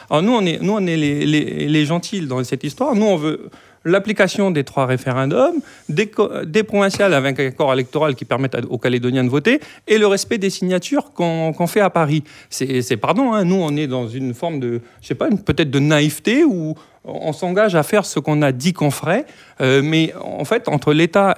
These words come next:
et, euh, les partis politiques qui lâchent Bougival, en fait, c'est la foire à la saucisse. Tout le monde, euh, en fait, renie sa parole du jour au lendemain et constamment. Donc, moi, je, je, je mets en garde, je dis attention, parce que si on n'arrive pas à faire Bougival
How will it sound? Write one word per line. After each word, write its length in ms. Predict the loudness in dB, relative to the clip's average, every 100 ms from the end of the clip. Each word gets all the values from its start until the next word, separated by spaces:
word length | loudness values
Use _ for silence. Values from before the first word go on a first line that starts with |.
| 0
et, 220 | 0 2
euh, 100 | 0
les 160 | -2
partis 280 | -2 -6 -6
politiques 320 | -6 -6 -6
qui 100 | -6 -4
lâchent 180 | -2
Bougival, 400 | -4 -6 -2 -2
en 80 | -2
fait, 160 | -6 -6
c'est 140 | -6
la 100 | -6
foire 200 | -4 -4
à 40 | -4
la 80 |
saucisse. 440 | -4 -8 -12 -16 -20 _ _ _
Tout 100 | 0
le 60 | 2
monde, 260 | 4 4
euh, 180 | 2 2
en 100 | 2
fait, 220 | 0 0 0
renie 260 | 0 0
sa 160 | 0 -2
parole 400 | 0 2 2 0
du 80 | -2
jour 220 | -4 0
au 80 | 0
lendemain 340 | 2 2 0
et 60 | 0
constamment. 420 | -4 -4 -2 -4 -8 -20 -20 -20 _ -2
Donc, 180 | 0 0
moi, 260 | -2 -6 -8 -10
je, 160 | -10 -6
je, 160 | -2 0
je 120 | 2
mets 120 | 4
en 100 | 4
garde, 240 | 4 2 0
je 60 |
dis 100 | -2
attention, 400 | -2 -2 -2 -2
parce 200 | -2 -2
que 200 | 0 -2 -2 -16 -6
si 180 | 0
on 60 | 2
n'arrive 280 | 2 2 2
pas 100 | 0
à 40 |
faire 160 | 0 -4
Bougival 460 | -4 -6 -6 -8